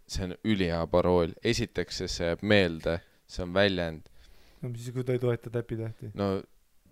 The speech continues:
Speaker 1: siis paned ema. <laughs> Mõtle välja.
Speaker 2: Mõtlesin seda jääkaru osa. <laughs> Aga davai. Problem solved.
Speaker 1: Ei, tege-
Speaker 2: See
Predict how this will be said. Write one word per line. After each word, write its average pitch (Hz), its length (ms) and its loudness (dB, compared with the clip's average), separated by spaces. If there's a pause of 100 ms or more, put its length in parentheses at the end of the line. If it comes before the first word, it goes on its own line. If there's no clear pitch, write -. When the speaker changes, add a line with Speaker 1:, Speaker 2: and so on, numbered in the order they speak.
(420)
Speaker 1:
siis 95 240 -2
paned 92 380 -2
ema. 90 260 0 (760)
<laughs> - 720 4 (1600)
Mõtle 165 640 2
välja. 107 400 2
Speaker 2:
Mõtlesin 139 380 -4
seda 135 200 -2
jääkaru 139 520 6
osa. 151 220 6 (280)
<laughs> 208 300 6
Aga 185 260 8
davai. 156 460 6 (800)
Problem 180 500 8
solved. 156 460 8
Speaker 1:
Ei, 151 180 10
tege- - 120 -14
Speaker 2:
See 147 160 8